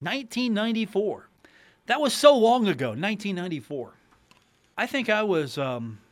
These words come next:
I think that was my first, second year, um, let's see. I was doing a different version of this show. I was, yeah, I was doing this show, different version, nineteen ninety-four. I was doing that. The Detroit Lions, Spencer Adkins,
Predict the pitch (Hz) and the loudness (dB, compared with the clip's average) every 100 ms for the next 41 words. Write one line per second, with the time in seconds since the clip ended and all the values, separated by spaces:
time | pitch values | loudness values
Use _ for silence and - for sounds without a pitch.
0 | _ - 302 302 220 147 - 214 208 - | _ -14 -8 -6 -4 -6 0 0 0 -6
1 | - - _ - - 220 214 135 147 185 | -18 -20 _ -20 -12 -10 -8 -6 -2 -2
2 | 190 160 123 113 104 107 139 175 - 117 | -2 -6 -8 -10 -12 -16 -20 -20 -18 -18
3 | 98 95 _ 202 214 214 320 247 226 - | -18 -20 _ -10 -8 -4 -2 -2 -4 -12
4 | - 170 180 156 226 170 139 123 113 143 | -10 -4 -4 2 2 2 -2 -6 -4 -2
5 | 127 190 349 427 330 359 233 359 359 294 | -2 -2 -2 -2 0 -2 -2 -4 -4 -2
6 | 262 175 156 - 160 143 151 160 208 185 | 0 0 -2 0 0 0 -2 -2 -4 -2
7 | 143 143 135 214 220 208 185 170 147 127 | -4 -4 -4 -6 -4 -4 -2 -2 -2 -4
8 | 117 127 175 320 247 127 127 95 90 113 | -6 -8 -8 -6 -6 -6 -8 -8 -16 -20
9 | - _ _ _ _ _ _ _ 160 185 | -20 _ _ _ _ _ _ _ -2 -2
10 | 208 - 349 233 170 180 175 131 131 - | 0 2 2 2 2 4 2 -2 -6 -4
11 | - 349 320 269 233 262 233 202 170 208 | 0 2 2 4 6 6 4 2 2 -2
12 | - | -8